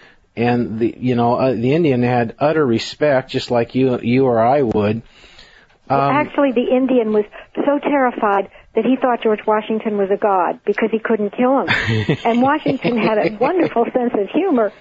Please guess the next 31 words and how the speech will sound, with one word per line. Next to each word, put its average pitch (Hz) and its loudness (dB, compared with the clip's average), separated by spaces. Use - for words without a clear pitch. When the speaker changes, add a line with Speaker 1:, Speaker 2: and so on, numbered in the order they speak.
Speaker 2:
He 339 2
saw 277 2
this 208 0
quaking 254 0
Indian 233 2
kneeling 262 2
<laughs> 226 -2
before 330 -2
him, 247 2
and, 233 0
Speaker 1:
Yep. 131 4
Speaker 2:
and 254 2
it 262 2
hit 294 4
his 233 0
funny 285 2
bone, 214 0
as 214 -4
strange 254 2
as 240 0
the 220 2
situation 196 2
was. 220 2
And 202 0
he 208 0
said, 202 0
he 240 0
grabbed 269 0
him 233 2
by 208 2
the 190 0